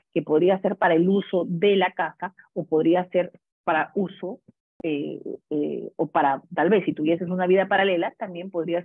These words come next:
haber implementado otro espacio y al final se torna bastante difícil a nivel judicial establecer sobre todo aquellas deudas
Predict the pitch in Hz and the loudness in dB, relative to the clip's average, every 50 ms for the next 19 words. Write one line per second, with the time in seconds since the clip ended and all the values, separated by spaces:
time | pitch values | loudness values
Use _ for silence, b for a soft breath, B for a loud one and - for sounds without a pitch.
0 | - - - 160 160 165 160 156 - - _ _ b b b b b b b - | -6 -8 -6 -6 -4 -4 -6 -8 -8 -12 _ _ b b b b b b b 2
1 | - 202 190 190 214 196 185 180 175 170 175 - 214 196 175 170 170 175 175 190 | 4 4 6 6 4 4 4 2 0 0 2 2 4 6 6 4 4 2 0 -4
2 | 202 208 _ - 190 170 170 - - 220 214 - _ _ _ _ _ _ - 180 | -8 -8 _ -6 -6 -6 -6 -6 -6 -8 -8 -8 _ _ _ _ _ _ -6 -4
3 | 202 226 196 - 147 147 135 - 139 147 160 202 196 - 190 190 175 160 160 185 | -4 -4 -4 -6 -8 -8 -8 -6 -4 -2 -2 -2 -2 -4 -6 -4 -2 -4 -2 -2
4 | 190 185 156 147 - 165 170 185 175 156 143 147 175 175 - 196 185 165 151 147 | -4 -4 -4 -6 -8 -8 -6 -4 -2 -2 -2 -2 -4 -4 -2 -2 -4 -2 -2 -2
5 | 147 160 165 - - 165 143 165 - - 170 156 185 - _ _ b b b b | -2 -2 -4 -2 -2 -2 -2 -2 -2 -2 -2 -2 -2 -4 _ _ b b b b
6 | - 185 - - 180 160 143 160 165 214 220 220 - 208 180 160 - 180 190 190 | -10 -10 -6 -2 -2 0 0 0 -2 -2 -4 -4 -4 -4 -4 -2 2 2 2 2
7 | 185 185 202 196 190 185 170 160 160 170 196 233 226 185 156 151 208 | 2 0 0 0 2 0 0 -2 -4 -2 -2 0 0 -2 -2 -6 -6